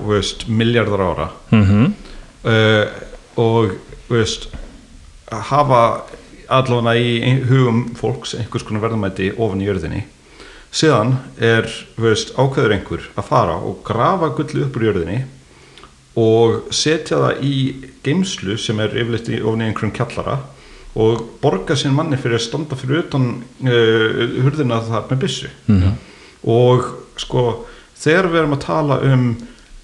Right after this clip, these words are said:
Speaker 1: verðmæti gulls, þá þarf maður að, að hafa í huga að hluti af verðmætinu er, eh, þú veist, ver-, verðið er að taka tillit til þess hvað það kostar að, að,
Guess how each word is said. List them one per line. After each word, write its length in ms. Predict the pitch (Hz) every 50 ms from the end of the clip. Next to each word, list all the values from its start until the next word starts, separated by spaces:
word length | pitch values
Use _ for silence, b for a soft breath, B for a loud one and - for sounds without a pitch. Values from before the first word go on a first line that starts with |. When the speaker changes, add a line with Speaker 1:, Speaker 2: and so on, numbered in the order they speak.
| _ - - -
Speaker 1:
verðmæti 640 | 113 127 139 139 139 135 147 135 131 131 - -
gulls, 500 | - - 139 127 - - - - - - -
þá 140 | - - 120 117
þarf 220 | - - 151 143 143
maður 200 | 147 131 123 127
að, 280 | 120 - - - - - -
að 240 | - 120 117 - -
hafa 280 | - - 165 160 147 135
í 80 | 117
huga 280 | 139 156 - - 90 - - - -
að 360 | 110 110 110 113 113 - - B B B B B B B B _ -
hluti 540 | - - 135 147 185 208 - - - 156 139
af 200 | - 160 170 151
verðmætinu 640 | 143 160 180 196 185 143 123 - - - 90 92 - - - - -
er, 340 | 135 151 165 170 147 127 - - B B B B B B B - -
eh, 100 | 131 120
þú 140 | 131 131
veist, 200 | 117 117 107 -
ver-, 300 | - - 71 - - 64 60 57 - - -
verðið 580 | 120 123 151 190 190 135 135 123 113 107 - - -
er 180 | 135 139 160 156
að 140 | 143 127 131
taka 280 | - 160 151 143 - 127
tillit 400 | 131 - - 180 180 165 135 135
til 160 | - - 131
þess 320 | 131 135 - 123 - - -
hvað 260 | - - - 147 143
það 100 | 123 107
kostar 360 | - - 165 139 - - - -
að, 200 | 107 110 113 -
að, 200 | - 113 113 107